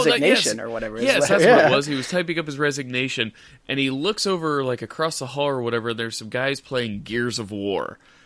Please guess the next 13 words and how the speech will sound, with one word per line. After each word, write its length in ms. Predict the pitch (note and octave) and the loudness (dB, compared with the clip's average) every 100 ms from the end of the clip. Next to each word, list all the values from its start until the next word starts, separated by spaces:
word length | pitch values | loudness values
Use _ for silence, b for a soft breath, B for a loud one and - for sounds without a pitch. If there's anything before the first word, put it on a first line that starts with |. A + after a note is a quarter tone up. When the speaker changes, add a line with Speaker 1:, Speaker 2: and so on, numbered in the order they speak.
| b | b
Speaker 2:
And 100 | - | -8
I'm 80 | C#3 | -4
like, 200 | D3 B2+ - | -2 -2 -4
Speaker 1:
<laughs> 60 | |
Speaker 2:
"Really? 440 | - C3 A#3 C4+ G#3+ _ | -6 -4 -2 -4 -8 _
People 300 | - F3 E3+ D#3+ _ | -12 -8 -10 -12 _
play 220 | C#3+ D#3 | -8 -6
Gears 360 | C#3 B2 D#3+ | -4 -4 -2
of 80 | D3 | -4
War 360 | G#2+ G2+ B2+ F3+ | -6 -6 -6 -6
in 160 | D#3+ A#2 | -8 -8
seminary?" 680 | - A#2 C#3+ G3 C4 D4 | -10 -10 -8 -8 -6 -6
Like, 320 | G#3+ B2 A2 | -4 -4 -6